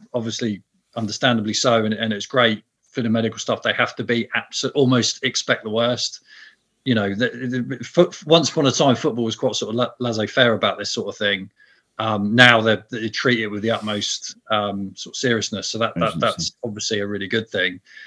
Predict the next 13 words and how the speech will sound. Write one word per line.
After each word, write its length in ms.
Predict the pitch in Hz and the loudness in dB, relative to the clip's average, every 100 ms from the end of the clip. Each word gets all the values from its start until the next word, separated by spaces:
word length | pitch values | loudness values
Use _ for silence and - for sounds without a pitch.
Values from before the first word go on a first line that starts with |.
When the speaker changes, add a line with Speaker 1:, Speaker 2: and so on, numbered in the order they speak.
| - _ 107 | -20 _ -4
Speaker 1:
Um, 480 | 104 101 98 98 - | -2 -2 -2 -6 -4
and 140 | 113 | -2
the 60 | 110 | 0
fact 280 | - 123 - | 2 0 0
he 80 | 113 | -2
was, 140 | 107 | 0
he 140 | 113 110 | 0 -2
was 100 | 101 | 0
discharged 600 | 127 - - 107 101 104 | -2 0 2 0 0 -2
relatively 500 | 110 104 - 101 101 | 0 0 -4 -6 -6
quickly 300 | - 107 101 | -6 -6 -8
from 160 | 95 92 | -10 -4
hospital. 580 | 101 - - 101 92 | -6 -6 -4 -4 -4